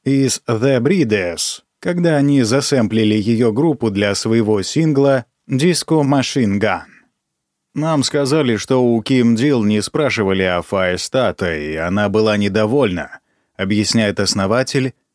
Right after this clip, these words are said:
La Fidelity All Stars Фил Уорд. Поэтому, когда следующая группа пришла с запросом на сэмпл, Ким просто сказала «нет».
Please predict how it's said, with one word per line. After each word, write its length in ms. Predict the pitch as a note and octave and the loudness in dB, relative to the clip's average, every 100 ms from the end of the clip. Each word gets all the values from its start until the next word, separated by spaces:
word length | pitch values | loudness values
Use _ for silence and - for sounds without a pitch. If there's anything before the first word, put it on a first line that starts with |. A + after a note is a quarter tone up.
| _ - | _ -4
La 260 | A#2+ C3+ C3 | -2 -2 -2
Fidelity 640 | B2 A2+ A#2 A#2 - C3 - | 0 2 2 0 -2 -4 0
All 200 | C3 G#2 | 0 0
Stars 720 | - - E2 D2 - - - _ _ _ | -4 -2 -2 -4 -8 -12 -12 _ _ _
Фил 400 | - - C3+ C#3 | -8 0 2 0
Уорд. 680 | - C3 C3+ F#2 D2+ - - _ _ _ _ _ - | 0 2 2 0 -4 -16 -20 _ _ _ _ _ -6
Поэтому, 480 | E3 F#3 E3 D#3 C#3 | -2 0 2 2 2
когда 320 | C#3 C3 C3+ | 2 2 0
следующая 640 | - D3 C#3 A#2+ - A#2+ | 0 0 2 2 2 0
группа 380 | G#2+ B2 C3 A#2 | 2 0 0 0
пришла 520 | F#2+ G#2+ F#2+ B2+ B2 | 0 -2 -2 0 0
с 60 | G2+ | 0
запросом 600 | F2+ A#2+ B2 A#2 - G#2 | 0 -2 0 0 0 0
на 120 | G2+ | 0
сэмпл, 600 | F#2+ - C#3+ A2 F#2+ F#2 | 0 -2 -2 0 0 -2
Ким 260 | F2+ D#3+ D3 | -2 -2 -2
просто 400 | E3 E3 - D3 | -2 -2 0 -2
сказала 640 | A#2 C3+ A#2+ A2 G2 G2 | -2 -2 0 0 0 0
«нет». 540 | G2+ G2 D#2 - - | 0 -2 -4 -10 -18